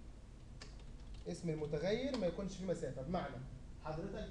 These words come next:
بتعمل أبلكيشن يسجل فيه اسم الطالب، يبقى أنت عايز مخزن يسجل فيه اسم الطالب، ما تسميهوش student مسافة name، لا،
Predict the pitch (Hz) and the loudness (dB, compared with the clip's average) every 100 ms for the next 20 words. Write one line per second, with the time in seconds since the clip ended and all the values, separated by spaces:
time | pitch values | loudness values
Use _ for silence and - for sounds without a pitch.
0 | - 190 175 170 160 151 151 220 233 247 | -2 -2 0 -2 -2 -4 -2 -4 -2 -2
1 | 196 190 180 165 160 196 196 180 170 160 | -2 -2 -2 -4 -4 -4 -4 -2 -2 -2
2 | 131 131 - - - - - - 156 170 | -2 -4 -6 -6 -6 -6 -6 -4 -2 2
3 | 175 160 165 175 147 180 180 196 165 147 | 4 4 4 4 4 2 2 0 0 2
4 | 156 151 135 131 135 165 175 220 214 110 | 0 0 -4 -2 -2 0 0 2 2 2
5 | - - - - 156 147 170 165 165 196 | -4 -8 -8 -6 -2 0 4 4 4 6
6 | 240 - - - - - 196 220 254 233 | 4 4 -6 -8 -8 -4 0 2 0 0
7 | 185 165 185 202 196 175 135 127 - - | 0 0 0 2 2 2 0 -2 -4 -6
8 | - - 147 143 | -8 -4 0 0